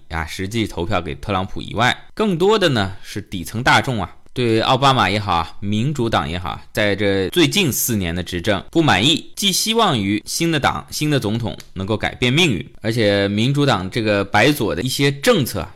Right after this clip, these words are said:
确实是伤害到了广大老百姓的切身利益。关于这一点，大家也可以听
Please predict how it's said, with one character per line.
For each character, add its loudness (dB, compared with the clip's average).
确 0
实 -4
是 -2
伤 0
害 0
到 2
了 0
广 -6
大 4
老 0
百 -4
姓 -6
的 -4
切 0
身 0
利 0
益。 -8
关 2
于 4
这 4
一 6
点， 2
大 4
家 4
也 2
可 -2
以 2
听 -2